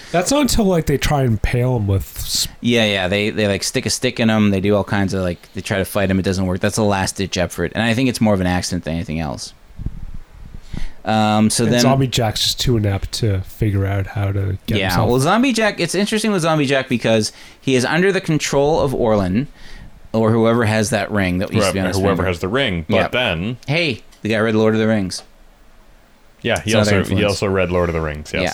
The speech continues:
Speaker 2: I actually think Peter Jackson probably watched this film and took inspiration for, uh, for his, uh,
Speaker 3: Oh, most likely.
Speaker 2: adaptation, yeah.
Speaker 3: That and, uh, who, who we also, uh, uh, the old boy guy.
Speaker 2: Yeah, Chan Park-wook.
Speaker 3: Yeah.
Speaker 2: Although the interesting thing is that the film, again, had not been released until yesterday.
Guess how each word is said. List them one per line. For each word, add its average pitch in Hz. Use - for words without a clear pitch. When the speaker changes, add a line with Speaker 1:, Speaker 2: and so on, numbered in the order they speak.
Speaker 2:
I -
actually 139
think 135
Peter 131
Jackson 110
probably 98
watched 95
this 95
film 92
and 90
took 90
inspiration 87
for, 50
uh, -
for -
his, 90
uh, 65
Speaker 3:
Oh, 147
most 131
likely. 190
Speaker 2:
adaptation, 78
yeah. 95
Speaker 3:
That 139
and, 123
uh, 110
who, 104
who 120
we 117
also, 110
uh, 90
uh, 95
the 90
old 104
boy 87
guy. 82
Speaker 2:
Yeah, 113
Chan 113
Park-wook. 101
Speaker 3:
Yeah. 92
Speaker 2:
Although 131
the 135
interesting 131
thing 117
is 107
that 101
the 101
film, 101
again, 98
had 101
not 95
been 92
released 90
until 82
yesterday. 73